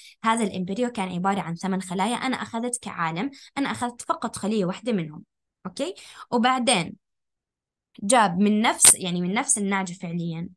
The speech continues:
رح تعرفوا إنه من نفس النعجة جاب ال-، ال-، جاب الإج أو الإكسل، تمام؟ جاب الإكسل وع-، وشال منها النيوكليوس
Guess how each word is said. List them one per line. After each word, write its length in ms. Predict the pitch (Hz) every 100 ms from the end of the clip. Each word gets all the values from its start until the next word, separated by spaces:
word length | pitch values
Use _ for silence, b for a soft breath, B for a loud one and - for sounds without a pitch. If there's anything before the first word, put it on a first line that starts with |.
| -
رح 100 | -
تعرفوا 320 | 220 214 185
إنه 140 | 180
من 120 | 170
نفس 220 | 185 233 185
النعجة 420 | 175 170 170 240 B B -
جاب 320 | 208 220 196
ال-، 220 | 190 175 175
ال-، 880 | 190 180 175 175 170 170 160 - 180
جاب 300 | 214 247 233
الإج 300 | 220 - 165 - - _ _ _ _ _
أو 80 | 185
الإكسل، 540 | 190 - 202 - 165 - _ _
تمام؟ 380 | 180 170 220 294 B B B B B
جاب 320 | 202 262 277
الإكسل 720 | 214 190 240 - - 220 349 -
وع-، 320 | - 202 208 202
وشال 340 | 196 269 277
منها 240 | 247 226
النيوكليوس 800 | 202 190 190 180 - 156 180 -